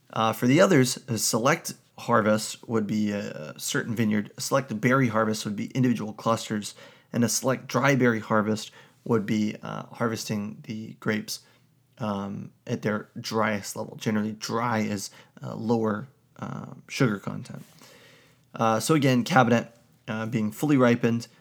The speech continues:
uh, the wines are generally, uh, semi-sweet, uh,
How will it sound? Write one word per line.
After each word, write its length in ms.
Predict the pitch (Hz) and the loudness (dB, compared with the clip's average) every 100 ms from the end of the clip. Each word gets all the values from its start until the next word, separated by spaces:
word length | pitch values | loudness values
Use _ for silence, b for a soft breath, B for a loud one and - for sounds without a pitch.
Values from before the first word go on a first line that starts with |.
| b - | b -4
uh, 320 | 107 104 101 - | -2 -2 -4 -8
the 160 | 120 127 | -2 2
wines 240 | 135 127 | 4 4
are 40 | |
generally, 560 | 113 156 151 135 123 120 b _ - | 2 0 4 4 4 0 b _ -10
uh, 180 | 95 92 | -8 -8
semi-sweet, 720 | - 156 151 139 135 127 123 - | -2 2 2 2 2 0 -2 -10
uh, 180 | 101 | -14